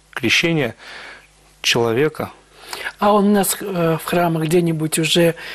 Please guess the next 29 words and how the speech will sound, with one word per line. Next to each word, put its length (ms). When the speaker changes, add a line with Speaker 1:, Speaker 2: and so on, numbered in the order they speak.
Speaker 2:
проводится 600
вот 220
такое, 580
м, 360
обучение? 960
Speaker 1:
Да, 400
безусловно. 640
Поскольку 500
я 160
сказал, 400
что 240
обязательно 680
для 140
всей 200
церкви 400
оно 160
станет 440
две 120
тысячи 360
тринадцатого 640
года, 260
после 280
утверждения 460
Архиерейским 520
собором, 500
но 320
реально 560
в 60
жизни 480